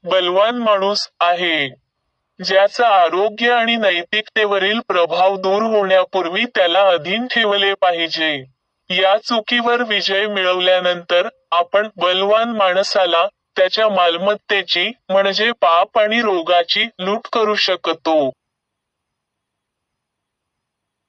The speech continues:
जर आपण भौतिक इंद्रियांच्या चुकांवर पुरेसा विजय मिळवला असेल आणि आत्म्याला नियंत्रणात ठेवू शकलो तर आपण पापाचा तिरस्कार करू आणि कोणत्याही मुखवटाखाली त्याला दोष देऊ.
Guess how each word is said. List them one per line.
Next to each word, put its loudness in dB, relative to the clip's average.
जर -2
आपण 2
भौतिक -2
इंद्रियांच्या 0
चुकांवर 0
पुरेसा 0
विजय -2
मिळवला 0
असेल 0
आणि 2
आत्म्याला 2
नियंत्रणात 0
ठेवू -4
शकलो -2
तर 0
आपण 2
पापाचा 0
तिरस्कार 0
करू -2
आणि 0
कोणत्याही -4
मुखवटाखाली -2
त्याला 0
दोष -2
देऊ. -2